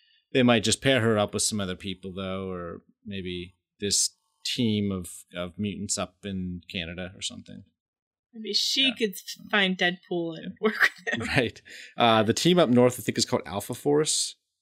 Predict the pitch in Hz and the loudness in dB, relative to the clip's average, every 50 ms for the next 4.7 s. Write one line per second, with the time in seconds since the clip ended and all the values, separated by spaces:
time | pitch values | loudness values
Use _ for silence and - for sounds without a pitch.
0 | _ - - - - - 107 101 101 98 98 101 98 98 101 107 104 95 - - | _ -2 0 0 2 4 4 4 2 2 2 0 0 0 0 0 0 -2 -4 -8
1 | - - _ 107 110 107 98 107 107 104 101 - - 113 104 98 95 92 92 92 | -16 -14 _ -6 -4 -4 -4 -4 -4 -4 -6 -6 -6 -4 -4 -2 -2 -2 -4 -4
2 | 95 92 _ - 98 90 87 82 - 104 98 - - - 95 87 87 87 85 98 | -6 -10 _ -10 -8 -8 -8 -8 -10 -8 -6 -6 -4 -4 -6 -6 -6 -8 -8 -8
3 | 90 80 80 _ _ _ _ _ _ - 90 87 87 95 95 98 _ _ _ 104 | -10 -10 -12 _ _ _ _ _ _ -18 -16 -14 -14 -14 -14 -18 _ _ _ -12
4 | 104 85 98 95 92 87 - 110 104 101 98 95 92 82 | -10 -6 -6 -6 -6 -4 -2 -2 -2 0 -2 -4 -6 -8